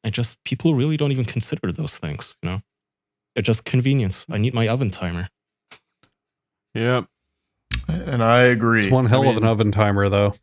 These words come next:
Speaker 3: it's worth it.
Speaker 2: It's fine.
Speaker 4: Yeah.
Speaker 2: Just, uh, fill up every
Speaker 4: <laughs>
Speaker 2: room with Alexas.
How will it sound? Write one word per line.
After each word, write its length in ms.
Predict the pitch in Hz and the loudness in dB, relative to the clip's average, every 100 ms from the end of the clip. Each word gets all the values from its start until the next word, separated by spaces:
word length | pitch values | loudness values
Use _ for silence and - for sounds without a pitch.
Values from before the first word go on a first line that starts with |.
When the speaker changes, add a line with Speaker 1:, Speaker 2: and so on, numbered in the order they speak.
| - | -10
Speaker 3:
it's 260 | 107 107 - | -6 -6 -4
worth 280 | 104 104 95 | -4 -2 -4
it. 120 | 92 | -4
Speaker 2:
It's 220 | 143 - | -4 -6
fine. 920 | - 107 110 120 120 120 117 110 101 _ _ _ | -4 -2 0 2 2 2 0 -2 -6 _ _ _
Speaker 4:
Yeah. 340 | 107 107 110 101 | -2 0 -2 -2
Speaker 2:
Just, 320 | 135 - - | -2 -2 -6
uh, 200 | - 139 | -6 -6
fill 340 | - 156 160 165 | -2 2 4 4
up 160 | 156 | 4
every 320 | 147 143 151 | 4 4 4
Speaker 4:
<laughs> 40 | 135 | 4
Speaker 2:
room 440 | 135 139 139 131 | 4 4 2 2
with 160 | 127 120 | 2 2
Alexas. 760 | 113 113 - - 98 101 104 | 0 0 -4 -10 -10 -10 -14